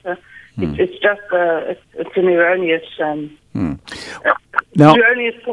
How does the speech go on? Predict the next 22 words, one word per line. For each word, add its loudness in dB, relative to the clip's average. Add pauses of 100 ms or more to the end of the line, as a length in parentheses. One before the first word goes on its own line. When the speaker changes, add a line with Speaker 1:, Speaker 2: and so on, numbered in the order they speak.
(160)
Speaker 1:
thinking -2
path. -4
Yeah. -14
Speaker 2:
Yes. -2 (220)
Now, 10
one 10
of 4
the 6
central 4
issues 4
is 2
around 8
this 0
matter 4
is 2
the 2
powers 8
of 0
the 4
Medical 4
Advisory 0
Board. 0